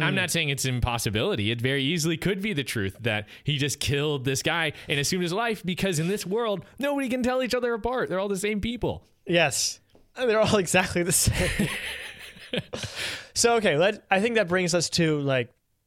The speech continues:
Speaker 2: what exactly is Ca-, is, is Patrick Bateman, right? He's, he's clearly the epitome of a certain type of person,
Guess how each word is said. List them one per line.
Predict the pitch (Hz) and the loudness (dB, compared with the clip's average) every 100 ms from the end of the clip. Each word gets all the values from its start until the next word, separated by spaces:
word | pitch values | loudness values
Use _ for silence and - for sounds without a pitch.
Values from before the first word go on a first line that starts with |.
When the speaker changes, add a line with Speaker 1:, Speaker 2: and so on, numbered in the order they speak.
| _ - - | _ -14 0
Speaker 2:
what | 151 170 165 170 _ _ _ | 2 4 2 -2 _ _ _
exactly | - 131 147 139 139 | -2 2 2 2 0
is | 127 113 | -2 -2
Ca-, | 156 - | -4 -4
is, | 143 135 - | -4 -4 -2
is | 139 | -2
Patrick | - 117 113 | 0 -2 -2
Bateman, | 104 - - - | -8 -8 -14 -4
right? | 143 139 | -2 0
He's, | 139 160 147 160 - - - | 0 0 0 -4 -12 -20 -6
he's | 165 - | -4 -4
clearly | - - 226 233 226 214 - _ _ _ - | -2 2 4 4 4 0 -4 _ _ _ -10
the | 143 156 151 | -2 0 0
epitome | 156 131 - - 220 254 285 320 311 _ _ _ _ _ _ _ - | -2 -6 -4 0 0 0 -2 -4 -8 _ _ _ _ _ _ _ 2
of | 180 165 | 2 4
a | 156 | 2
certain | - 196 190 160 - | 2 2 0 -4 -6
type | - 170 160 143 | -2 0 -2 -6
of | 123 | -10
person, | - 120 - - 147 | -6 -4 -4 -8 -12